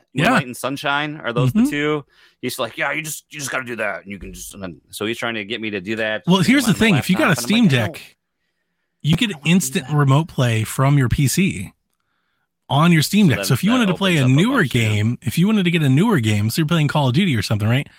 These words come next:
Speaker 1: It's gonna run terrible on your Steam Deck. Just, just play it off your P C. Just do cloud. Steam Remote Play was really good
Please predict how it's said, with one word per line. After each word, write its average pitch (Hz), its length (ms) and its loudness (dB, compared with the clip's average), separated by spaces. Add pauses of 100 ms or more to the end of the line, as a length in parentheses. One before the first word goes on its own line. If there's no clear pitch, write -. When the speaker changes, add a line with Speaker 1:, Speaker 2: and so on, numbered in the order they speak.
(140)
Speaker 1:
It's - 100 -20
gonna 226 180 2
run 214 120 4
terrible 220 320 2
on 123 60 2
your 113 80 0
Steam 113 200 0
Deck. 104 160 -6
Just, - 220 -2 (160)
just 190 200 -2
play 202 200 0
it 190 60 2
off 190 160 0
your 180 80 0
P 190 160 0
C. 180 240 0
Just 117 180 -2
do 175 100 2
cloud. 190 380 -4 (1000)
Steam 196 240 2
Remote 190 280 4
Play 175 160 2
was 156 180 2
really 165 320 2
good 156 380 2